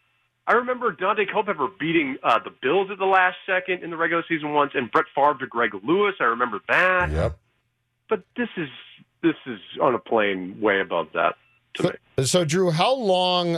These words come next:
Speaker 2: uh, i-, if it, it's happened by now, did it take, uh, did it take you to get through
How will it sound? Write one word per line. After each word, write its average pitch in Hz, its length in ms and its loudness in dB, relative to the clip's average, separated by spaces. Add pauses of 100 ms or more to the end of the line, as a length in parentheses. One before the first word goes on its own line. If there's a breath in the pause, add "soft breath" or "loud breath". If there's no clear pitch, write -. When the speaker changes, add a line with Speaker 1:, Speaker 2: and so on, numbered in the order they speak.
Speaker 2:
uh, 135 320 2
i-, 151 180 0
if 151 240 -2
it, 147 160 -4
it's 131 220 0 (140)
happened 147 420 0
by 131 200 2
now, 131 380 2
did 123 180 -2
it 123 160 -4
take, 160 500 -2
uh, 127 300 2
did 120 160 -2
it 123 120 -4
take 165 320 0
you 147 400 0 (360 loud breath)
to 139 220 0
get 143 260 0
through 151 260 0